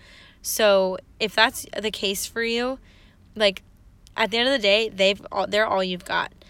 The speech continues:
So really prioritize those people that you love and really care about, and they really care about you and want the best for you.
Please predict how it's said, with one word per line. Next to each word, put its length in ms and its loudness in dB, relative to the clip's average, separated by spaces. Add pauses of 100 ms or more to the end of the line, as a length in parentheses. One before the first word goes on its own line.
(200)
So 200 -4
really 400 -2
prioritize 720 -2
those 200 -4
people 420 -6
that 140 -8
you 140 -8
love 520 -8
and 260 -8
really 260 -2
care 220 -4
about, 300 -4
and 100 -6
they 100 -2
really 260 -4
care 160 -4
about 200 -4
you 120 -6
and 80 -6
want 160 -8
the 60 -14
best 300 -8
for 140 -16
you. 260 -12